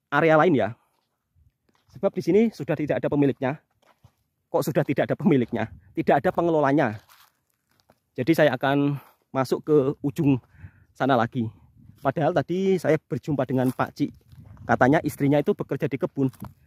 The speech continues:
Tapi di sini kebun-kebunnya kosong, tiada pemiliknya. Dan istrinya Bang Toha pun kalau diajak masuk hutan seperti ini, suka banget. Suka berselfie-selfie.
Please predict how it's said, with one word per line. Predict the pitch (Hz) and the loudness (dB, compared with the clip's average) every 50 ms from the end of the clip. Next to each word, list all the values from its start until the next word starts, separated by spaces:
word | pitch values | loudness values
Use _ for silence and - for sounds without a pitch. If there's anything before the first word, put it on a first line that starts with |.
| _ _ | _ _
Tapi | - - 139 - - | -12 -10 -6 -6 -4
di | - 139 | -4 -4
sini | - 147 151 175 202 214 175 - _ | -2 0 0 2 2 0 0 -4 _
kebun-kebunnya | - 165 143 - 151 143 - 123 - 147 135 160 190 214 - - _ _ _ _ _ _ _ _ _ _ _ | -14 -14 -10 -6 -6 -6 -6 -4 -2 0 0 2 0 0 -4 -8 _ _ _ _ _ _ _ _ _ _ _
kosong, | _ - 151 147 - 202 196 196 190 - | _ 0 0 2 4 2 2 2 0 -2
tiada | 165 147 139 - 185 190 196 - - _ - - _ _ _ _ _ _ _ _ _ _ _ - | -2 -2 0 0 0 -2 -2 -4 -8 _ -20 -20 _ _ _ _ _ _ _ _ _ _ _ -2
pemiliknya. | 147 147 147 143 135 - 127 113 113 - _ _ _ _ _ _ _ _ _ _ _ - _ _ _ _ _ _ _ _ - - - - - - - - - - - - - - - - - - - - _ _ _ _ _ _ - - - - - - - | 0 2 2 2 2 2 0 0 0 -4 _ _ _ _ _ _ _ _ _ _ _ -20 _ _ _ _ _ _ _ _ -20 -18 -14 -12 -12 -12 -12 -14 -16 -14 -14 -14 -12 -12 -12 -12 -14 -18 -20 -20 _ _ _ _ _ _ -20 -20 -20 -20 -20 -4 2
Dan | - 156 123 127 | 4 4 4 4
istrinya | - 156 - 160 160 160 156 | 2 0 2 2 4 4 2
Bang | - - 143 143 | 2 0 0 0
Toha | - 135 120 139 | 0 0 -2 0
pun | - 208 233 | 0 2 2
kalau | - 156 160 | 2 2 2
diajak | - 156 - 135 131 - 196 147 | 2 0 -2 0 2 2 2 4
masuk | 156 - - - 160 - | 4 4 2 2 -2 -2
hutan | - 135 - 135 135 | -2 -2 0 0 0
seperti | 160 - - 143 - 147 - 143 | 0 -2 -4 -4 -2 -2 0 2
ini, | 165 214 240 - - - - - _ - | 2 2 2 0 -4 -16 -20 -20 _ -12
suka | - 170 160 - 143 - | -10 -6 -2 -2 -2 -2
banget. | - - 151 151 147 135 - - - - - - - - _ _ _ _ _ _ _ _ _ _ _ _ | -2 -2 0 2 2 2 0 -2 -4 -10 -20 -20 -20 -20 _ _ _ _ _ _ _ _ _ _ _ _
Suka | _ - 170 151 170 - | _ -6 -2 0 0 2
berselfie-selfie. | - 170 139 - 165 143 127 - 165 - - 135 127 - 180 135 107 | 0 0 0 2 4 2 2 2 -2 0 2 2 2 2 0 -2 -2